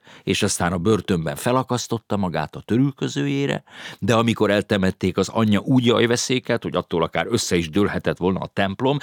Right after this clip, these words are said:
de fizetett, és így az öngyilkost a temetőben földelték el, holott éjszaka kellett volna elkaparni, és egy igen félreeső helyen, és teljes csendességben.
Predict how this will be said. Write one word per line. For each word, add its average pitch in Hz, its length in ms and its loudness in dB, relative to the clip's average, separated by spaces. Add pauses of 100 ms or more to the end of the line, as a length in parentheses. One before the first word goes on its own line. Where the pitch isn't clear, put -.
(120)
de 110 160 2
fizetett, 120 800 0
és 73 200 -4
így 80 180 -6
az 73 100 -6
öngyilkost 85 580 -2
a 62 40 -10
temetőben 156 680 0
földelték 151 640 -2
el, 107 120 4 (200)
holott 104 260 0
éjszaka 120 440 0
kellett 90 320 2
volna 85 220 -2
elkaparni, 80 560 -4
és 76 140 -6
egy 98 120 -6
igen 165 240 4
félreeső 95 540 0
helyen, 76 220 -6
és 78 140 -10
teljes 160 280 0
csendességben. - 720 -6